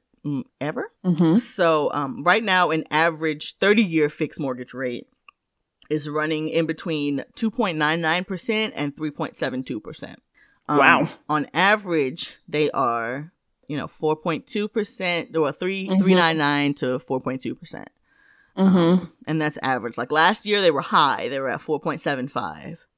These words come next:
Speaker 1: Um,
Speaker 2: Oof,
Speaker 1: but this
Speaker 2: goodness.
Speaker 1: year, they're averaging much, much lower, and
Speaker 2: Mm.
Speaker 1: that's because the economy's in the shitter, so.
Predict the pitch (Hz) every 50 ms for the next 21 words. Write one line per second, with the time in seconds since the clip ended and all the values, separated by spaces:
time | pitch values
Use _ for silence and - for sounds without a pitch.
0 | _ - 139 135 131 131 131 107 - 381 466 480 - - - - - - _ 156
1 | 156 - 180 220 240 165 - 180 180 - 262 254 247 247 233 214 202 202 214 208
2 | 180 185 202 214 226 202 180 196 190 185 175 160 156 170 196 202 - - 214 208
3 | 208 - - 214 202 190 175 156 147 139 139 143 139 190 185 185 175 170 170 -
4 | - - 147 - 156 147 147 151 147 139 143 143 _ 143 135 131 135 131 127 135
5 | 127 123 123 120 127 - - - - - - 175 160 _ _ - - - -